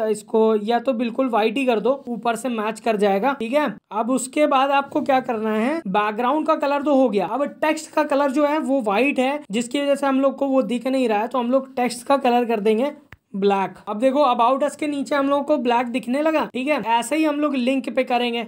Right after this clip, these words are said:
लिंक हमारा व्हाइट कलर का है, इसका भी कलर चेंज कर दो। लिंक जो है उनको थोड़ा सा ब्लूइश रखना जिससे कि वो हाईलाइट हो सके। अभी क्या है, इतना चेंज हो गया।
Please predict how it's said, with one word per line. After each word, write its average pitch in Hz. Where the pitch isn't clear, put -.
लिंक 262
हमारा 269
व्हाइट 240
कलर 262
का 285
है, 294
इसका -
भी 254
कलर 247
चेंज 247
कर 226
दो। 262
लिंक 294
जो 311
है 320
उनको 311
थोड़ा 285
सा 302
ब्लूइश 247
रखना 262
जिससे 240
कि 294
वो 294
हाईलाइट 247
हो 240
सके। 175
अभी 208
क्या 277
है, 302
इतना 240
चेंज 262
हो 254
गया। 190